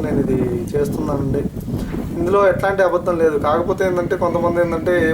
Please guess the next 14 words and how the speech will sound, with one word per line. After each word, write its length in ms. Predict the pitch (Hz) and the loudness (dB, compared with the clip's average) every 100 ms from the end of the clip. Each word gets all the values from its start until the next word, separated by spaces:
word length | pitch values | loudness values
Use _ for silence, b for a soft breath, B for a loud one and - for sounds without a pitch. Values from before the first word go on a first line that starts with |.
| - | 0
పంటలో 380 | 160 - 196 196 196 - 185 | -2 0 2 2 2 -2 0
పురుగులు 300 | 190 202 180 | 2 4 2
ఉండవు, 220 | 170 170 | 2 2
క్రిములు 380 | 175 170 180 190 175 | 0 0 0 0 0
ఉంటాయని 340 | 175 165 156 | 0 0 -2
చెప్పేసి 300 | 156 160 156 | -2 -4 -4
అంటుంటారు. 580 | 156 151 156 160 160 185 B B B - | -6 -6 -2 2 2 0 B B B 0
అది 160 | 165 196 | 4 4
ఏంటంటే 260 | 190 180 196 | 4 2 2
మైక్రోస్కోప్ 880 | 170 190 196 208 208 - 196 190 208 | 2 0 2 2 2 2 2 2 0
తోటి 260 | 190 190 185 | 0 2 2
కూడా 280 | 185 185 185 185 | 2 4 2 2
చూడలేనటువంటి 840 | 180 185 185 180 180 180 175 170 170 | 2 2 2 2 2 2 0 0 -2
విధాన-, 560 | 165 170 170 170 170 | 0 2 2 2 -2